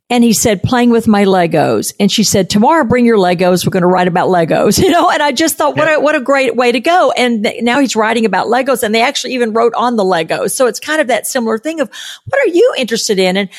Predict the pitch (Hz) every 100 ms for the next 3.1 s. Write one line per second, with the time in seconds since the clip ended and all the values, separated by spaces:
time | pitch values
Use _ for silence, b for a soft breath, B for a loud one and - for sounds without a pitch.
0 | B 117 - 523 587 - 302 269 247 226
1 | 220 - 240 240 247 233 208 269 320 302
2 | 277 220 233 196 202 220 254 262 220 180